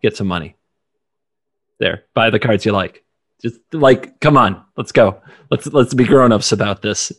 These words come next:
You, Arjuna's a grown-up about sideboarding. I'm a grown-up about, hey, if you wanna play the game this way, get the money and put money on the freaking game. What are you doing? Uh, if you're the person who doesn't want to spend money, I don't, like, I, I really can't,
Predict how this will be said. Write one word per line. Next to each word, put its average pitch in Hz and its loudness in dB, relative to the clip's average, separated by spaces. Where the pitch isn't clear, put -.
You, 139 2
Arjuna's 165 6
a 156 2
grown-up 165 4
about 151 2
sideboarding. 139 4
I'm 123 2
a 117 2
grown-up 113 4
about, 117 -2
hey, 113 0
if 117 -8
you 131 2
wanna 131 0
play 127 0
the 117 -2
game 110 -2
this 104 -8
way, 104 -2
get 107 -6
the 101 -8
money 101 -4
and 98 -8
put 92 -8
money 101 -6
on 101 -6
the 98 -10
freaking 101 -4
game. 110 -2
What 107 -4
are - -2
you 101 -2
doing? 95 -6
Uh, 120 2
if 135 0
you're 190 6
the 196 4
person 190 2
who 147 4
doesn't 120 2
want 208 0
to 190 0
spend 123 2
money, 101 -2
I 247 -4
don't, 349 0
like, 185 0
I, 185 0
I 160 2
really 147 4
can't, 107 0